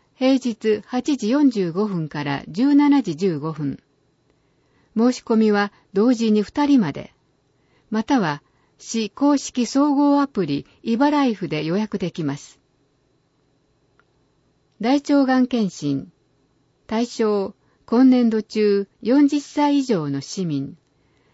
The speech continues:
費用三百円。実施日、平日随時。当日受付時間、八時四十五分から十七時十五分。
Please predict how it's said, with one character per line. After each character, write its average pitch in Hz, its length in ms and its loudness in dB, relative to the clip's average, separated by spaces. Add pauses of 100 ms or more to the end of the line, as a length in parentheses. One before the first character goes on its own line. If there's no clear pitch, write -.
(120)
費 302 180 2
用 180 380 0
三 220 300 -2
百 214 300 -6
円。 135 300 -8 (1000)
実 220 360 -4
施 - 20 0
日、 180 240 -4 (480)
平 269 200 2
日 233 380 -2
随 254 220 0
時。 147 300 -10 (1000)
当 269 180 2
日 240 280 -4
受 220 240 -2
付 277 240 -2
時 262 160 -2
間、 160 340 -6 (520)
八 262 320 -2
時 226 140 -4
四 285 200 6
十 175 260 -2
五 196 140 -2
分 175 220 -2
か 143 160 -8
ら 139 200 -6
十 262 260 0
七 294 260 4
時 170 160 -6
十 160 220 -2
五 156 120 -8
分。 151 300 -8